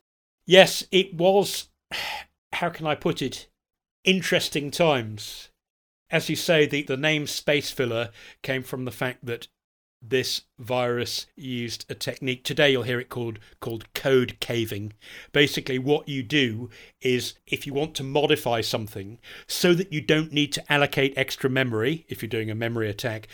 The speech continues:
or so that you don't need extra disk space. So, you know, what it would do is it would find what's called slack space or unused areas inside Windows executable. 'Cause actually, Windows files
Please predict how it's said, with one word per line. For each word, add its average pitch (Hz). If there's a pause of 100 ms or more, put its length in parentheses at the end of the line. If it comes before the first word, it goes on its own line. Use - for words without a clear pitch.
(200)
or 131
so 160
that 170
you 151
don't 151
need 151 (300)
extra 139
disk 147
space. 107 (300)
So, 151 (180)
you 151
know, 139
what 156
it -
would 135
do 147
is 131
it -
would 131
find 147 (240)
what's -
called 117
slack 147
space 120
or 123
unused 143
areas 113 (480)
inside 131 (220)
Windows 135
executable. 110 (460)
'Cause 139
actually, 139 (200)
Windows 147
files 113